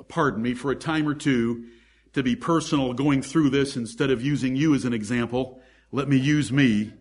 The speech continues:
Um, Mom,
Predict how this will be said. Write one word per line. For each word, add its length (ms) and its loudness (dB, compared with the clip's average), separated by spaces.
Um, 580 0
Mom, 600 -2